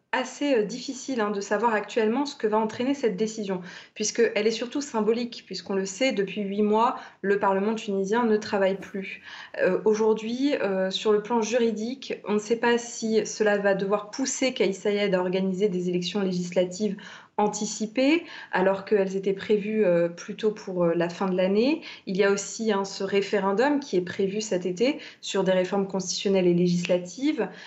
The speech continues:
Et puis, euh, il y a la question, bien sûr, de, euh, la situation économique du pays.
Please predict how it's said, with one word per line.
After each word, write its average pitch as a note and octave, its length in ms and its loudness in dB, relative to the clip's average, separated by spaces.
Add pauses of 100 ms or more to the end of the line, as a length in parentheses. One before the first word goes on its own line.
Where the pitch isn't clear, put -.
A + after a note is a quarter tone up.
(260)
Et A#3 160 4
puis, D4 320 0 (100)
euh, G#3+ 220 4
il G#3+ 80 -2
y A3+ 80 2
a B3 80 2
la A#3 100 2
question, G#3+ 460 -6
bien G#3+ 160 -4
sûr, G#3+ 500 -2
de, F3+ 200 -2
euh, G3 220 4
la F3+ 120 2
situation F#3+ 460 -2
économique G#3 540 0
du F3+ 120 -6
pays. G#3+ 380 0